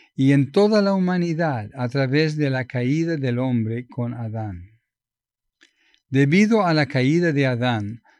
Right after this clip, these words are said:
no solo cometemos pecados, sino que también tenemos una naturaleza serpentina dentro de nosotros, la cual es en realidad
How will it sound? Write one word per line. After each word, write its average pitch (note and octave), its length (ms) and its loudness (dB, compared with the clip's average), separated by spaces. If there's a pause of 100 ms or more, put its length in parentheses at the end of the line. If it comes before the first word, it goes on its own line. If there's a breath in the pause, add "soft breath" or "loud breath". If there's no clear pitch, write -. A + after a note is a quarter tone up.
(100)
no F#3 320 4
solo G3 360 0
cometemos C3 680 0
pecados, A2+ 840 -6 (380 soft breath)
sino C#3+ 360 2
que C3+ 160 2
también C#3 580 2
tenemos C#3 580 0
una C3+ 240 0
naturaleza C3 1000 -2
serpentina B2 1080 -2
dentro D#3 640 -2
de D#3 140 -2
nosotros, D3+ 840 -6 (540 soft breath)
la B2+ 200 0
cual D3+ 360 0
es D3+ 360 -2
en C3 180 0
realidad B2 720 -2